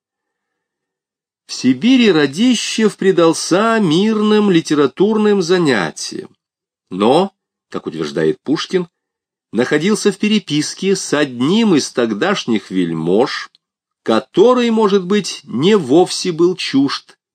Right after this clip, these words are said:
изданию «Путешествия». Таким образом, и находясь в ссылке,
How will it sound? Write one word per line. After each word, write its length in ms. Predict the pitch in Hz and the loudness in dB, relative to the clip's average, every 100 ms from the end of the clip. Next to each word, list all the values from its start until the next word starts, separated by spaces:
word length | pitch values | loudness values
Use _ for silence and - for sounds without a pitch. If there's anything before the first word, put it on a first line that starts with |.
| _ | _
изданию 800 | 95 82 76 120 160 165 160 156 | -8 -8 -4 -2 -2 -2 -4 -6
«Путешествия». 800 | - 135 110 - 87 - - - _ _ _ _ _ _ _ _ _ _ - - - | -8 -14 -12 -6 -6 -8 -16 -20 _ _ _ _ _ _ _ _ _ _ -20 -20 -18
Таким 380 | - 98 131 131 | -10 -4 0 2
образом, 580 | 135 135 127 113 131 120 _ _ _ _ 107 | 2 4 2 2 0 -2 _ _ _ _ -4
и 80 | |
находясь 400 | 95 98 120 175 | -4 -2 -2 -2
в 80 | - | -4
ссылке, 520 | - 151 135 - 78 | -8 -4 -4 -6 -20